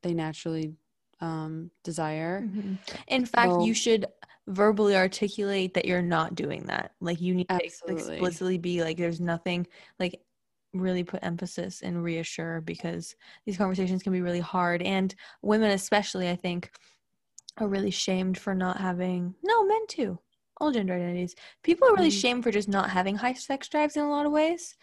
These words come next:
Speaker 2: Um, like, there's something broken with you, and then you're also shamed for having too high of one. So it's like, there's really no winning.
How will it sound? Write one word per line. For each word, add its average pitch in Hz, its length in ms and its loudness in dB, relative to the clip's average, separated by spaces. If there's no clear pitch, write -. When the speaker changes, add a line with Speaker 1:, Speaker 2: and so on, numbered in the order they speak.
Speaker 2:
Um, 196 500 2
like, 214 180 -2
there's 208 180 0
something 196 300 -2
broken 190 340 0
with 220 180 -4
you, 247 120 2
and 214 120 2
then 208 120 0
you're 202 80 2
also 208 240 2
shamed 196 300 -2
for 208 60 -2
having 202 180 0
too 302 140 -6
high 185 200 -2
of 175 140 -4
one. 190 200 -8
So 196 160 -6
it's 190 120 -6
like, 190 100 -2
there's 180 180 -6
really 190 160 -4
no 185 140 -2
winning. 185 400 -2